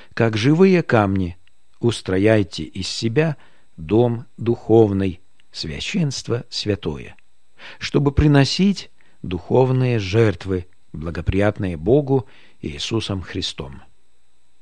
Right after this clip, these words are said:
Этим, слушатели дорогие, этим он хотел сказать, что каждое дитя Божье является, можно сказать,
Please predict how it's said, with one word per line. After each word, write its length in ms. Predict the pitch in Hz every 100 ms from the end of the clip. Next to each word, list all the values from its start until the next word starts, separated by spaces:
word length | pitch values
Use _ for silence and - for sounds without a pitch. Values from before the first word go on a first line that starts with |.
| - - - -
Этим, 460 | 160 185 190 170 - 110
слушатели 520 | - 156 - 135 123
дорогие, 380 | 107 120 151 143
этим 480 | - 151 156 143 -
он 160 | 131
хотел 400 | 120 101 - 117
сказать, 560 | 107 - 87 113 135 - - -
что 260 | - - 104
каждое 640 | - 175 190 156 151 160
дитя 520 | 160 151 117 90 - - - -
Божье 580 | 82 98 101 104 156 156 - -
является, 800 | 87 80 101 117 120 - 117 110 - -
можно 320 | 104 101 104
сказать, 420 | - 92 107 98